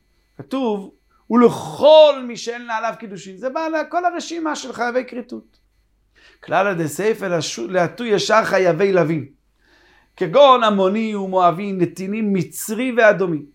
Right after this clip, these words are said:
מצרי ואדומי יש בהם משהו מיוחד, שהם לא לאו, אלא הם איסור עשה. גם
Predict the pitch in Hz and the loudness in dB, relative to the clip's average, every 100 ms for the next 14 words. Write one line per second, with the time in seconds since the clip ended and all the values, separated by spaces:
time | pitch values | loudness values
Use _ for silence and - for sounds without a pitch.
0 | _ _ - 165 147 214 240 226 185 214 | _ _ -12 -10 -10 -10 -4 -4 -4 -6
1 | 226 170 196 190 190 214 - 214 202 - | -4 -2 -2 -4 -4 -4 -4 -6 -8 -2
2 | 247 220 - 190 180 220 233 185 220 240 | 0 0 -2 -4 -4 -4 2 4 4 0
3 | _ _ _ _ _ - - 196 196 190 | _ _ _ _ _ -8 -4 -2 -2 -6
4 | - _ _ 185 - 240 208 233 - 269 | -16 _ _ -12 -6 -2 0 0 2 0
5 | 160 - _ _ _ _ _ _ - 151 | 0 -10 _ _ _ _ _ _ -6 0
6 | 254 | 2